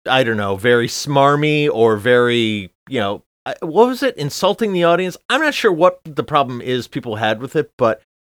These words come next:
I, it, it's inescapable. If this were happening, this is exactly what they would do.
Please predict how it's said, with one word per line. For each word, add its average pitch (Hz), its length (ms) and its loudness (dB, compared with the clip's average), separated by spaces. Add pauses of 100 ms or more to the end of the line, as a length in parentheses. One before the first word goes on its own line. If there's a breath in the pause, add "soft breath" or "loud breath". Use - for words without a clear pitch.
(160)
I, 196 180 4 (540)
it, 220 180 -2
it's 208 200 -4
inescapable. 208 1040 2
If 156 160 -4
this 185 240 2
were 208 120 2
happening, 156 540 0
this 127 200 -6
is 135 120 -8
exactly 127 760 -2
what 110 260 2
they 110 100 -2
would 101 240 -8
do. 98 280 -6